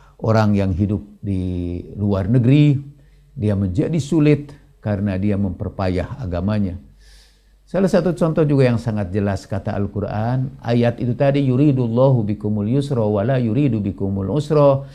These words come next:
berkaitan dengan orang yang tetap puasa dalam perjalanan karena merasa dia lebih utama berpuasa walaupun kepayahan,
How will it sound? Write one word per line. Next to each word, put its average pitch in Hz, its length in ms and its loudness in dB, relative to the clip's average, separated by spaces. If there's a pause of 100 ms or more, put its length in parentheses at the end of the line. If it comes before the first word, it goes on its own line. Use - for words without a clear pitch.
(160)
berkaitan 113 720 -2
dengan 104 380 -2
orang 120 580 0 (220)
yang 120 320 0
tetap 160 560 0
puasa 120 800 0
dalam 104 400 -2
perjalanan 92 800 -4 (560)
karena 113 320 0
merasa 110 480 -2
dia 110 160 0
lebih 104 320 -2
utama 110 480 -2
berpuasa 139 720 -4
walaupun 160 640 0
kepayahan, 92 640 -6